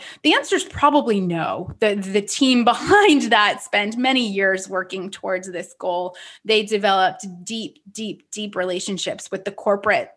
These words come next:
partners that are at hand. And they also had an incredible amount of community engagement. This is on the ground in Hawaii, as well as the support from the policymakers that are involved. And so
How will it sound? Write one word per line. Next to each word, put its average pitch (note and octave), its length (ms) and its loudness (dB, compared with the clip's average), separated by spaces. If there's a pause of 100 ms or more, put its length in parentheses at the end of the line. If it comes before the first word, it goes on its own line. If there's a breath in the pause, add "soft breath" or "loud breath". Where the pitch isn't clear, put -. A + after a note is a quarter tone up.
(100)
partners A3 560 2 (160)
that G3 340 2
are F3+ 120 4
at F3+ 180 -2
hand. A3 480 2 (440 loud breath)
And D#4 340 4
they A3 180 2
also A3+ 440 2
had F#3 500 0 (680 soft breath)
an A#3 100 4
incredible A3+ 1000 2
amount E3+ 560 -4
of - 180 -10
community F3+ 500 -6
engagement. E3+ 840 -14
This G#3+ 180 -4
is G3 160 -8
on G3+ 180 0
the F#3+ 80 -4
ground F3 300 -2
in F#3 80 -6
Hawaii, F3+ 640 -6 (280 loud breath)
as G#3 220 0
well F#3+ 200 4
as E3+ 240 -2
the F3+ 100 -6
support F3+ 520 -8
from F3+ 500 -2 (260 loud breath)
the G#3 80 -4
policymakers G3+ 960 0
that F3+ 160 0
are F3 300 0
involved. F3+ 500 -6
And A3 160 -4
so A3 320 2